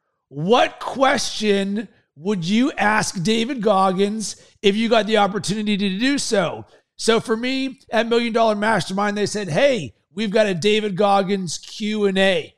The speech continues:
So immediately I'm like, "All right, there's an opportunity where I might get a chance to ask David Goggins the question." So a few hours before,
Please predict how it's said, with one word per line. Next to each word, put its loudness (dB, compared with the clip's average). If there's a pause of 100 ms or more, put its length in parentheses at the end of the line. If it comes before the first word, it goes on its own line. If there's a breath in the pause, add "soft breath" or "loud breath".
So 4
immediately 0
I'm 4
like, 0 (100)
"All 2
right, 0
there's 0
an -4
opportunity -2
where -2 (140)
I 0
might -2
get -6
a -10
chance -6 (260 soft breath)
to -2
ask 0
David 4
Goggins 2
the -8
question." -4 (300)
So 4 (120)
a 0
few 0
hours 4
before, 2